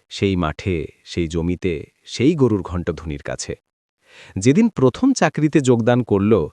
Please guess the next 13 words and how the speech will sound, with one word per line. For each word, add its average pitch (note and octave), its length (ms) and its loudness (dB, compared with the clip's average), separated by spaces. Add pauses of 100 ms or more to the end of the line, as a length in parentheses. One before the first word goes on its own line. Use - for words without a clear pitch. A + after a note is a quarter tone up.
(260)
সে D3+ 120 -2
সবার C#3+ 340 4
আগে E3+ 180 2
বাবাকে A#2 340 4
বলল, D#2 260 -2 (640)
"বাবা, B2+ 280 4 (340)
আপনার C#3 400 0
কষ্ট C3+ 340 0
আর D3 160 6
ঘামই C#3 400 4
আমাকে D#3 300 2
এখানে D#3 280 4
এনেছে।" A#2 340 2